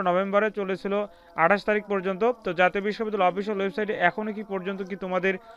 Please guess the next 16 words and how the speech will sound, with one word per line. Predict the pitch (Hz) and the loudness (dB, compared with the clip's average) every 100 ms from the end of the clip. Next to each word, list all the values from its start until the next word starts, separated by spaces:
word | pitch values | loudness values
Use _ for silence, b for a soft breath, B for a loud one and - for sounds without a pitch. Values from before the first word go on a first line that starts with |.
| B - | B 0
ফর্ম | 185 185 | 2 2
ফিল | 196 | 0
আপের | 202 202 | 0 0
ডেট | 175 185 - | 0 -2 0
কি | 180 | 6
আছে, | 170 170 220 | 6 6 2
সেই | 220 190 | -2 -4
জিনিসটি | 185 180 196 | -6 -6 -6
একটু | 170 | -2
দেখে | 170 190 | -2 0
নেব। | 190 208 254 | 0 2 2
তো | 208 | 4
এটি | 202 185 214 | 4 4 4
হচ্ছে | 226 247 | 4 4
জাতীয় | 202 190 202 | 4 4 2
বিশ্ববিদ্যালয় | 202 220 214 220 214 | 0 0 0 2 6